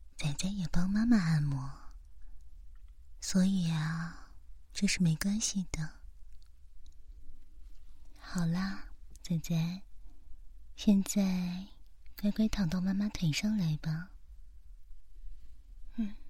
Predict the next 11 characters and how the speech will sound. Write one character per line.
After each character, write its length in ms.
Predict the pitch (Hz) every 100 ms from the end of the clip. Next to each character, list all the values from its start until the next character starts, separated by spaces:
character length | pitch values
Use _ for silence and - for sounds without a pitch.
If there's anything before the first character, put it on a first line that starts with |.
| - - - - - - -
躺 220 | - 180
到 140 | 220
妈 160 | 220 220
妈 120 | 226
大 200 | 214 233
腿 180 | - 170
上 200 | - 180
就 100 | -
可 220 | 170 -
以 160 | 160 165
了。 480 | 156 143 143 -